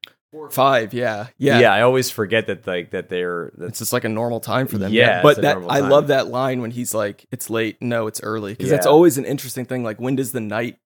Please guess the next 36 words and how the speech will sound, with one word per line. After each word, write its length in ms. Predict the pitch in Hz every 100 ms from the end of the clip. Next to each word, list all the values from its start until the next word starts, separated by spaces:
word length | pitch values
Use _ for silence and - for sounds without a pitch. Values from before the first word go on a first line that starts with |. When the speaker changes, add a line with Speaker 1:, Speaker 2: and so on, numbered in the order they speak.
| _
Speaker 1:
change 420 | - - 123 117
from 400 | - 107 101 98 -
late 240 | 107 107
to 80 | -
early? 400 | - 104 - 101 - - - - -
If 80 |
Speaker 2:
I 20 | 139
Speaker 1:
you're 80 |
still 240 | 127 - 123
awake, 280 | 107 113 -
you 40 |
know? 200 | 98 110
I've 140 | - 170
always 160 | 131
said 160 | 110 110
four, 400 | - 104 104 117 _ -
three 180 | 127
or 40 | 110
f-, 140 | - -
three 140 | - 123
thirty, 200 | 120 131
Speaker 2:
You 60 |
think, 320 | 131 151 139 117
Speaker 1:
four. 80 |
Speaker 2:
you 160 | 117 127
think 360 | 123 135 127 -
four 720 | - - 120 123 131 135 131
is 300 | 117 110 104
late 240 | 110 127
or 80 | 123
early? 360 | - 95 78 65
Speaker 1:
I 40 | 117
think 220 | 135 -
I, 140 | 127 -
it 180 | 120
ch-, 120 | -